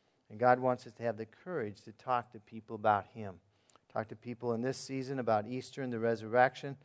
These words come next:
inviting people to come to our Easter service, which is on April first this year.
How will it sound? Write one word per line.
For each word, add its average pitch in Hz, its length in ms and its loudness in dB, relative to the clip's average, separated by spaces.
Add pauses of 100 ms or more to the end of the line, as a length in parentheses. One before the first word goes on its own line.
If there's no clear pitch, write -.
(240)
inviting 127 420 2
people 131 320 -14
to 131 80 -8
come 123 240 -4
to 127 120 -6
our 123 120 0
Easter 156 320 -10
service, 110 560 -6 (380)
which 113 200 -14
is 120 200 -6
on 123 400 4 (520)
April 147 320 2
first 190 360 2
this - 260 -16
year. 65 220 -14